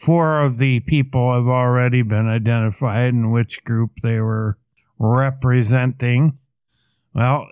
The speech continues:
you're all lumped into one category with me as domestic terrorists, but I'm looking at twenty-nine different images of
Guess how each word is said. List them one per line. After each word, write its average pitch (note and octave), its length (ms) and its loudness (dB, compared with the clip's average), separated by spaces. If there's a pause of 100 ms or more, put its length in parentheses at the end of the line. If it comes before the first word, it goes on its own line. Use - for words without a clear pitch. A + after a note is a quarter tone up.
(120)
you're B2 760 0
all C#3 460 2
lumped C3+ 340 0
into B2+ 220 2
one B2 420 0 (320)
category B2+ 600 0
with B2 240 -2
me C#3 380 2
as A#2 380 -2 (320)
domestic A#2 680 0 (120)
terrorists, B2+ 840 0 (380)
but C3 220 0
I'm B2+ 280 2
looking C3+ 380 0
at A#2 340 -6 (160)
twenty-nine C3+ 1120 2
different C3 480 -2
images A#2+ 840 0
of A#2 400 -2